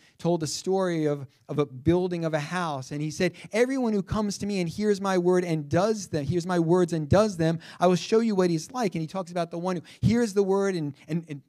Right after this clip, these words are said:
and does it. Is, he says, "Is like a man who built his house on a rock, on a solid foundation, and that house then is able to stand through the storms that come its way."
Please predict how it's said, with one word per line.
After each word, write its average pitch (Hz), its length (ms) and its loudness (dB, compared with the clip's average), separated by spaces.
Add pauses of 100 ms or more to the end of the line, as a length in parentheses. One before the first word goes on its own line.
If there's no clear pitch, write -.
(140)
and 143 180 -6
does 208 240 2
it. 214 160 0
Is, 165 100 -2 (140)
he 180 80 -10
says, 180 220 -4
"Is 165 160 -12
like 202 200 -4
a 170 60 -8
man 196 360 -6
who 170 100 -6
built 214 380 -4
his 196 220 -8
house 175 640 0 (280)
on 185 160 2
a 185 60 2
rock, 208 420 4
on 175 160 -4
a - 20 -4
solid 202 500 0
foundation, 208 760 -2 (200)
and 175 160 -4 (140)
that 214 280 2
house 214 480 -2
then 196 140 -6
is 185 140 -6
able 196 240 -2
to 180 140 -6
stand 208 640 -4 (180)
through 196 140 -2
the 175 100 2
storms 196 760 0
that 165 140 -2
come 170 200 -6
its 156 160 -6
way." 151 340 -4